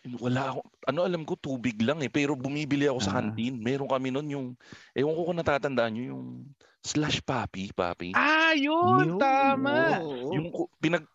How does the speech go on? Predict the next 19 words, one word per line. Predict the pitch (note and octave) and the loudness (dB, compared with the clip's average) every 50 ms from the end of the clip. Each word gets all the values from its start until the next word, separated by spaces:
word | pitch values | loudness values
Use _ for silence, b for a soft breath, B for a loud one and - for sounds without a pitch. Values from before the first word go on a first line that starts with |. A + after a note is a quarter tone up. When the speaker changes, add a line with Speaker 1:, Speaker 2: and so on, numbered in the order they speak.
| _ _ - | _ _ -6
Speaker 1:
kinuwento | - E3+ G3+ A#3 A#3 A3 A3+ A3+ | -4 0 0 2 0 2 2 0
ko | A3 G3+ A3 | 2 2 4
nga | A3 G#3+ G3 | 2 4 2
sa | G#3 G#3 | 2 0
misis | G3+ F#3+ F#3 D#3 - E3 - | 0 0 -2 -2 -4 -4 -4
ko, | - F#3+ | -2 -2
na-disappoint | G#3 G#3 F3 F#3+ - G#3+ - - F#3 F#3 F#3 F3 | -2 0 0 0 0 0 2 2 2 0 0 0
ako. | - E3+ C#3 C#3+ E3+ F#3+ F#3 E3+ C3+ - B B B B B B B B B | 0 0 2 2 2 2 0 -2 -4 -10 B B B B B B B B B
Hindi | B A#3+ A#3+ C#4 C#4 D4 | B 0 2 4 4 6
alam | C#4 C#4 C#4 C#4 | 6 4 4 2
nung | C#4 C#4 C#4 C4+ | 2 2 2 2
misis | C4+ C4 A#3+ B3 A#3+ | 2 2 2 2 0
ko | - - B3 | 0 0 0
yung | A#3+ A3+ | 0 2
slush | A#3 A#3 A3 G3 G#3+ | 2 2 2 2 2
papi. | - A3 G3+ F#3+ G#3 A#3+ | 2 2 2 2 4 4
Kayo | C#4+ C#4+ C4+ C4 | 4 4 4 4
ba, | A#3+ A3+ G#3+ | 4 2 4
pre? | G3 F#3+ F3+ D#3 D3 D#3 | 4 4 4 4 2 2